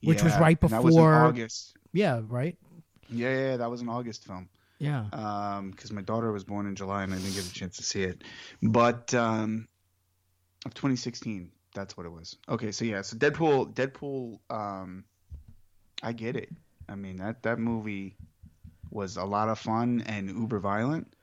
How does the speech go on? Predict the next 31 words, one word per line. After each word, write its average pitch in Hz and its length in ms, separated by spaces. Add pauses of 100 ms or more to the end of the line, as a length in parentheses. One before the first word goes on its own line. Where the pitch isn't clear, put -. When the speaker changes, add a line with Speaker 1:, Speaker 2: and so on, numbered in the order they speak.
(280)
Speaker 1:
Yeah. 131 300
Speaker 2:
And 110 200
I 110 100
think 120 200
they 123 80
probably 131 280
were 143 60
like, 143 140
"Yeah, 208 200
push - 260
it 180 80
this 208 220
way." 107 320 (520)
You 95 100
Speaker 1:
But 190 120
Speaker 2:
know? - 40
Speaker 1:
that's 233 220
frustrating 180 680
when 151 160
you, 143 320 (840)
it 202 260
also 226 440
shows 180 420
you 180 80
the 147 120
disconnect, 135 680
right? 127 220 (100)
'Cause 135 220
you 160 100
had 175 400
a, 151 440